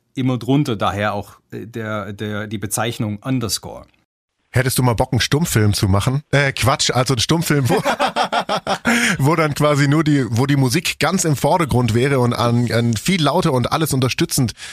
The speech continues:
Speaker 2: Blöde Frage eigentlich. Natürlich würdest du das machen wollen, oder?
Speaker 1: Wäre auf jeden Fall ein sehr interessantes Projekt. Du musst es, du hast aber dann auch wirklich ein, äh,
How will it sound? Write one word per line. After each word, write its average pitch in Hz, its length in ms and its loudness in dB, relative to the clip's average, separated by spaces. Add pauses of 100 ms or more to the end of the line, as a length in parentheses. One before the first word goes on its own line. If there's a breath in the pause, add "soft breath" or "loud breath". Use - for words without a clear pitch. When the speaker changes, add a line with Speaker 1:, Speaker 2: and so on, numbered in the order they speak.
(100)
Speaker 2:
Blöde 107 240 2
Frage 107 380 0
eigentlich. 92 240 2
Natürlich 113 360 2
würdest 95 240 2
du 98 40 2
das 90 160 -2
machen 90 240 2
wollen, 85 220 2
oder? 104 200 0 (380)
Speaker 1:
Wäre 143 300 4
auf 127 120 0
jeden 175 200 4
Fall 131 280 4
ein 131 180 0
sehr 135 320 2
interessantes 139 520 0
Projekt. 139 440 -2
Du 131 60 2
musst 151 220 2
es, 104 220 -6
du 120 120 -2
hast 135 160 -2
aber 120 180 -2
dann 131 200 0
auch 131 220 -4
wirklich 139 300 -4
ein, 127 280 -2
äh, 123 540 -4